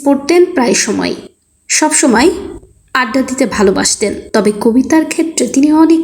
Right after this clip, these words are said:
মনোযোগী থাকতেন। তার এই অস্থির ভাব নিয়ে কবি শামসুল হক বলেছিলেন, তার মধ্যে যে বাউন্ডুলেপনা ছিল তা তাকে সুস্থির হতে দেয়নি। সেন্ট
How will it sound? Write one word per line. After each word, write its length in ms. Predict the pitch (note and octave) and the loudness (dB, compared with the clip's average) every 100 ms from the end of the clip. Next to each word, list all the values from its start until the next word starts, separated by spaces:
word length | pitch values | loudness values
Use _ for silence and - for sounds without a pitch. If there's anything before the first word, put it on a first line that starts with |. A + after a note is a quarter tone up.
| A#3+ | 2
মনোযোগী 520 | A3 G#3+ G#3 G3+ G3+ | 2 4 2 -2 -4
থাকতেন। 320 | G#3+ G#3+ G#3 G3 - - _ _ - - | -6 -4 -2 -2 -4 -14 _ _ -20 -4
তার 160 | G#3+ G#3+ | 0 0
এই 120 | A3 A3 | 0 -2
অস্থির 440 | A3+ - - - A#3 F#3+ | -4 -4 -4 -2 0 0
ভাব 260 | G3 G#3 G#3+ | 0 0 2
নিয়ে 240 | B3 B3+ A3+ C#4+ - - - - - | 4 4 4 0 -8 -12 -12 -14 -4
কবি 240 | C#4 C4 D4 - - - - | 0 2 0 -2 -10 -18 -6
শামসুল 500 | - C#4 C4 - E4+ | -2 0 0 0 0
হক 240 | E4+ D4 C#4 A3 | 2 2 2 2
বলেছিলেন, 540 | G#3+ C#4 C#4 A3+ G#3+ - - - _ - | 2 2 0 -2 -4 -6 -10 -18 _ -2
তার 160 | C4+ | 2
মধ্যে 260 | C#4 C#4+ D#4+ | 2 2 0
যে 180 | - D4+ C#4+ - - - _ G3+ | 0 -2 -4 -6 -16 -18 _ 2
বাউন্ডুলেপনা 880 | A3 A3 B3 C4+ D4 C#4+ D#4+ D4 D4 | 4 4 4 6 6 4 4 4 4
ছিল 240 | D4 - D4+ G#4 - - - | 0 0 0 -2 -6 -14 -6
তা 100 | A#3+ | -4
তাকে 280 | A#3 A#3 A#3+ A#3+ D#3+ - - | -2 0 0 -2 -4 -8 -4
সুস্থির 460 | - C#4+ - D3+ G#3 | -2 -2 -2 -2 -2
হতে 200 | G#3 - | -2 -2
দেয়নি। 360 | - - A3 - - - - _ _ _ _ _ _ | 0 0 -2 -2 -10 -16 -18 _ _ _ _ _ _
সেন্ট 360 | - A#3+ A3 | -4 -2 -2